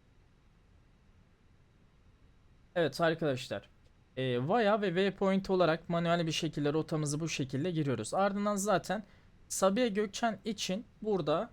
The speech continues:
e, S I D'miz var. Yani biz aslında, e, şu şekilde S I D'ye kadar ve orada havalimanı kalkış Emlat'ta Emlat ve Toker bir Golf'ün arasındaki noktaları, e, uçağımıza şu an işledik.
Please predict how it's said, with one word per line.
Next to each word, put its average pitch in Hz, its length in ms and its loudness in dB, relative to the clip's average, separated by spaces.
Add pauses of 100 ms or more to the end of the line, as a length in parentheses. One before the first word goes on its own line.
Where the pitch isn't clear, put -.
e, 156 360 -4
S 214 300 -2
I 190 60 -2
D'miz 180 360 -2
var. 110 140 -2
Yani 180 360 -2
biz 202 180 -2
aslında, 202 720 2
e, 139 400 0
şu 220 180 -6
şekilde 156 600 -4 (440)
S 247 300 4
I 214 80 -4
D'ye 190 260 0
kadar 190 460 0 (680)
ve 127 60 4
orada 214 320 6
havalimanı 208 440 2
kalkış 165 440 2
Emlat'ta 185 760 0 (500)
Emlat 226 580 0
ve 170 100 2
Toker 214 460 2
bir 202 160 -2
Golf'ün 196 380 0
arasındaki 185 800 -2
noktaları, 147 720 0 (720)
e, 131 200 0
uçağımıza 180 600 2
şu - 180 -2
an 202 200 0
işledik. 127 560 -4